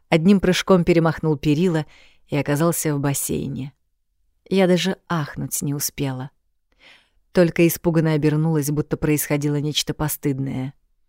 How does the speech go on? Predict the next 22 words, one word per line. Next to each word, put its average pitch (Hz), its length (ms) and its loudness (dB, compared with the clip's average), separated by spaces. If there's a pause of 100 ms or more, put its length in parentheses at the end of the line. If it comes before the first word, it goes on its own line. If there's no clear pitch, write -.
(840)
"Госпожа 170 520 2
Горст", 139 560 -4 (840)
подчёркнуто 175 720 0
официально 160 560 0
обратился 147 540 -2
Баттер, 143 400 -4 (880)
"разрешите 170 840 4
вас 208 260 -2
похитить?" - 880 -10 (1200)
И 165 120 6
прямо 196 460 0 (120)
так, 123 380 -10 (260)
стоя 147 380 0
по 147 100 -6
колено 143 440 -2
в 131 40 -12
бассейне, 147 640 -4
подал 165 380 -2
мне 151 180 -4
руку. 135 420 -12 (1000)
Я 160 400 0
оторопела. 139 720 -10